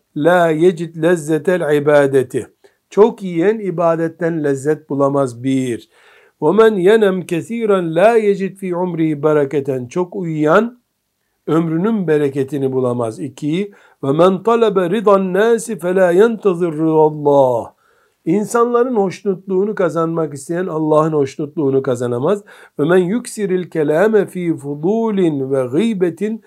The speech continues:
fe la yehuc mined dünya ala dinil İslam." Dördüncüsü de kim? Gıybet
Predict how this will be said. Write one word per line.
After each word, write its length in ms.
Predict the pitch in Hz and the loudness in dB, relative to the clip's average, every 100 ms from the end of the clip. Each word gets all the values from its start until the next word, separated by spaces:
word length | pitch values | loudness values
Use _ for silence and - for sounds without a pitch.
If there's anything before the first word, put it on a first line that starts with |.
| _ - | _ 2
fe 160 | 247 | 4
la 180 | 240 196 | 6 6
yehuc 400 | 220 208 185 165 | 4 2 -2 -2
mined 1040 | 180 190 214 247 202 160 156 180 185 147 | -6 -6 -6 -6 -6 -10 -4 0 0 -2
dünya 440 | 202 240 180 165 156 | -6 -4 -2 -2 0
ala 440 | 175 185 170 151 | 0 -2 -2 -4
dinil 520 | 208 226 180 269 233 | -6 -4 -2 -2 -2
İslam." 1040 | 202 196 - - 139 135 160 165 160 139 123 - | -4 -6 -6 -10 -8 -2 2 4 4 0 -4 2
Dördüncüsü 680 | 202 202 170 151 139 175 143 | 4 4 0 -4 -10 -6 -4
de 160 | 135 | -4
kim? 440 | - 220 185 123 _ _ _ _ _ _ _ _ _ - | -4 -4 -4 -8 _ _ _ _ _ _ _ _ _ 0
Gıybet 640 | 185 196 160 208 220 - | 2 2 2 0 0 -6